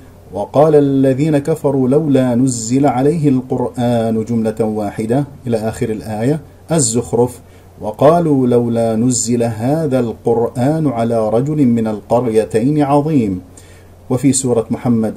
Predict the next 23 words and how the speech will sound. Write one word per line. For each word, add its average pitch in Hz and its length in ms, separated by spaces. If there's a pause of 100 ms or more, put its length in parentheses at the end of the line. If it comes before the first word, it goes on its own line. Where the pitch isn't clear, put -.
صلى 123 320
الله 113 360
تعالى 107 340
عليه 110 260
وسلم: 123 480 (320)
"والذين 117 560
آمنوا 135 720 (280)
وعملوا 131 440
الصالحات 131 760
وآمنوا 127 800
بما 120 320
نزل 123 380
على 120 320
محمد 117 500
وهو 117 380
الحق 120 360
من 113 140
ربهم 143 640 (300)
كفر 131 420
عنهم 113 420
سيئاتهم 113 1040 (240)
وأصلح 117 520
بالهم". 107 600